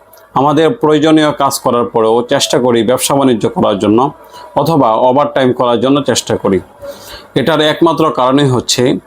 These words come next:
তিনি যেন আমাদের রিজিক বাড়িয়ে দেন এবং আমরা যেন একটু বেশি টাকা উপার্জন করতে পারি, সেটা দিয়ে যেন সংসার সুন্দর করে চলে এবং সেই প্রচেষ্টা আমরা চালিয়ে যাই।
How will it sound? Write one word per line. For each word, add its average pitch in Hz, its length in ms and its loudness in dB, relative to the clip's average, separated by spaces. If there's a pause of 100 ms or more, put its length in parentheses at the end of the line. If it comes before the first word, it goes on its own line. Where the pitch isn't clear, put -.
(280)
তিনি 151 220 2
যেন 139 160 2 (400)
আমাদের 123 420 2
রিজিক 127 420 0
বাড়িয়ে 123 300 2
দেন 113 200 2 (380)
এবং 143 300 0
আমরা 131 280 2
যেন 131 220 2 (440)
একটু - 260 -2
বেশি 143 360 2
টাকা 147 300 -2
উপার্জন 151 540 0
করতে 113 280 0
পারি, 120 340 0 (260)
সেটা 160 300 0
দিয়ে 147 200 2
যেন 123 240 0
সংসার 127 420 -2
সুন্দর 123 380 2
করে 107 260 0
চলে 110 280 0 (420)
এবং 123 160 0
সেই 151 240 0
প্রচেষ্টা 151 520 -2
আমরা 120 220 2 (380)
চালিয়ে 113 340 0
যাই। 92 240 -2